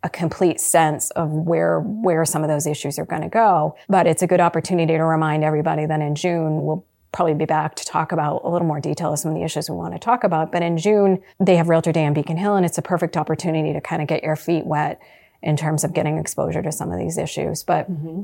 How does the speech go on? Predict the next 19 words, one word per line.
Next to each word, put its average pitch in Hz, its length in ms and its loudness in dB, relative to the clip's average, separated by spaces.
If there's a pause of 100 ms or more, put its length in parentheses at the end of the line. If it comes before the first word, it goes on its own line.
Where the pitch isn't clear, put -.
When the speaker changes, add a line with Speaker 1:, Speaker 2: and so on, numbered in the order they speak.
(120)
Speaker 1:
she - 320 0
will 202 140 6
have 175 260 0
her 196 140 2
tax 175 340 0
package, 175 440 0
and 156 100 2
again, 156 240 0
it'll 151 160 0
go 151 160 2
through 156 180 -2
the 143 60 -2
process. 151 500 -4
But - 180 -2
that 180 180 4
is 190 200 6
a, 165 440 0 (580)
they 170 180 6
are, 160 280 4